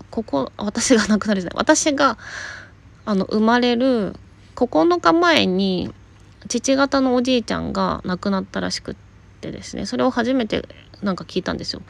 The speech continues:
で、生まれた時からもう父方のおじいちゃんはいなかったんで、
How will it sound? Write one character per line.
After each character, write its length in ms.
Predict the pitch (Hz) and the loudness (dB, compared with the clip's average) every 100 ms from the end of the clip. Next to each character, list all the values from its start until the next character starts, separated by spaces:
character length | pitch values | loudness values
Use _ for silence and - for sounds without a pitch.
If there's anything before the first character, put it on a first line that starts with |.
| - - - - | -16 -16 -12 -2
で、 60 | |
生 20 | |
ま 100 | 240 | 2
れ 80 | 285 | 4
た 80 | 320 | 4
時 200 | 381 - | 0 0
か 120 | - | 2
ら 80 | 196 | 4
も 200 | 196 185 | 4 0
う 40 | |
父 240 | - - 240 | -2 -4 -2
方 280 | 240 240 240 | -2 0 0
の 100 | 226 | 0
お 80 | |
じ 100 | 226 | 0
い 40 | 240 | 0
ち 60 | 190 | 0
ゃ 40 | |
ん 60 | 170 | -2
は 180 | - - - - - - | -4 -8 -20 -20 -18 -6
い 100 | 98 | -4
な 120 | 101 | -4
か 140 | - | -4
っ 40 | - - | -8 -8
た 80 | - | -12
ん 160 | - | -10
で、 240 | 170 175 | -8 -8